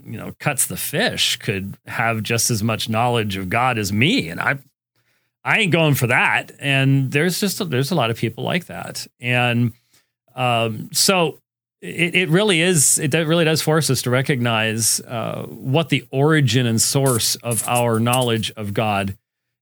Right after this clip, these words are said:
is. And as Christians, we, we do believe that there are basic fundamental elements that God has revealed about himself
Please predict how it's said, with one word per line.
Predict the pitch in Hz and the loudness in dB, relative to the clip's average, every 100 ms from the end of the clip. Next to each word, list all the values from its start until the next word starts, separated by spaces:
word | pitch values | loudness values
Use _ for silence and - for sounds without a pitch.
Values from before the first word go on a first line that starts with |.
| - | -2
is. | 185 147 113 160 156 - 127 | 0 2 2 2 2 0 0
And | 127 | 0
as | 113 104 - - | 0 0 -2 -6
Christians, | - 117 - 107 139 110 | -8 -6 -4 0 0 0
we, | 101 104 | -2 -2
we | 110 101 98 | -2 -4 -6
do | 95 120 147 | -2 2 2
believe | 131 104 98 107 | 2 0 0 -2
that | 127 | -4
there | 113 104 | -6 -6
are | 95 | -6
basic | 87 127 127 120 107 - | -6 -2 0 2 -2 -6
fundamental | - 151 135 110 110 135 135 117 - | -4 0 2 4 2 2 2 0 0
elements | 127 127 110 98 - - - - | 0 2 0 -2 -2 -2 -2 -4
that | 110 - - | -10 -8 -4
God | 123 123 | 0 2
has | 117 107 | 0 0
revealed | 98 131 117 | 0 2 2
about | 107 | 0
himself | 95 95 165 151 110 | 0 2 2 2 -2